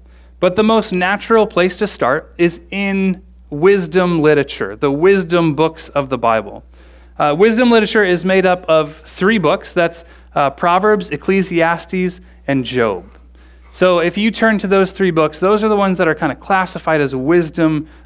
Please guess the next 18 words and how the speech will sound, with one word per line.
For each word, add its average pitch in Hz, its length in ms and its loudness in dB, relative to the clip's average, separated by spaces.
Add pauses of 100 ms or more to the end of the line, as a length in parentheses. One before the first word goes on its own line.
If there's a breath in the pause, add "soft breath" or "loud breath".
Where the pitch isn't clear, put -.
literature. 143 500 0
They - 140 0
kinda 202 300 0
stick - 580 -4
out 175 400 0 (200 soft breath)
amongst 160 380 0
the 160 80 0
rest 156 340 0
of 143 120 -4
Scripture. 147 640 -4 (680 soft breath)
Um, 147 340 -2
you 196 120 -2
can 233 120 2
kinda 330 280 4
think 226 160 2
of 190 100 0
it 185 160 2
as 170 440 0